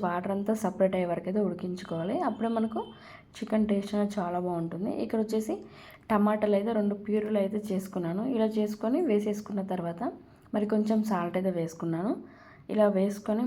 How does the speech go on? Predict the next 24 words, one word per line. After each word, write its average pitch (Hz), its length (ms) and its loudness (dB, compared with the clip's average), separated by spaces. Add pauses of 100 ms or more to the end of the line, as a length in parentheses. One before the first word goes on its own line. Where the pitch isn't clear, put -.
మొత్తం 208 340 -2
అయితే 202 240 0
కలిపేసుకున్న 185 500 -2 (100)
తర్వాత 165 340 -2 (640)
మళ్ళీ 202 160 4 (100)
మూత 202 180 0 (120)
పెట్టి 190 260 -2 (200)
ఒక 220 200 -2
ఫైవ్ 202 220 -2
మినిట్స్ 196 300 -2
పాటు 185 180 0
అయితే 196 120 0 (100)
మీడియం 202 280 6
ఫ్లేమ్లో 185 320 0
ఉడికించుకోవాలి. 175 720 -4 (420)
మీకు 220 200 0
ఇప్పుడు 220 260 -2
కొంచెం 208 260 4 (140)
కారమైన, 185 540 0 (200)
ఉప్పైనా 196 380 -2
ఏదైనా 185 280 -2
తక్కువ 190 280 -2
అనిపిస్తే 190 380 -2 (500)
ఇప్పుడే 208 240 0